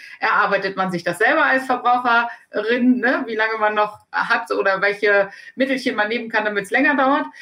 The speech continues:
Ähm, das glaube ich auch, dass das eines der Riesenthemen in der Zukunft, ähm, oder jetzt, es ist ja schon da, auch sieht man ja am deutschen Markt, was für Regularien jetzt kommen mit den Digas und so weiter. Und, ähm,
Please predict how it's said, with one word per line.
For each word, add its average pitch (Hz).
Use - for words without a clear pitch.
Ähm, 214
das 214
glaube 220
ich 190
auch, 226
dass 220
das 208
eines 196
der 190
Riesenthemen 202
in 180
der 185
Zukunft, 190
ähm, 180
oder 175
jetzt, 170
es 147
ist 180
ja 160
schon 160
da, 165
auch 160
sieht 170
man 170
ja 165
am 160
deutschen 170
Markt, 170
was 170
für 170
Regularien 170
jetzt 160
kommen 226
mit 196
den 202
Digas 190
und 185
so 185
weiter. 180
Und, 185
ähm, 175